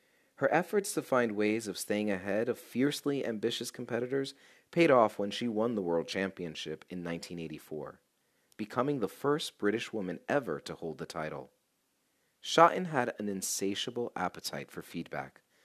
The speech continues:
a quality I have seen in all of the top business performers I have worked with. They have particularly strong need for instant, in-the-moment feedback.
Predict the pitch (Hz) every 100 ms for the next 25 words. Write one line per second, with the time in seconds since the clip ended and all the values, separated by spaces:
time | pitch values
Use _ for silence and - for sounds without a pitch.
0 | _ - - - 127 113 85 82 82 -
1 | 104 95 92 95 110 135 120 98 98 87
2 | - 101 92 85 - 76 71 76 76 -
3 | _ - - - 101 82 87 - - 76
4 | _ _ _ _ _ _ _ _ _ -
5 | 135 143 - 151 - 233 240 214 175 135
6 | 120 107 95 - 113 113 120 101 98 -
7 | 92 - 117 113 - 71 - _ 117 123
8 | 127 101 87 87 - 104 - 65 -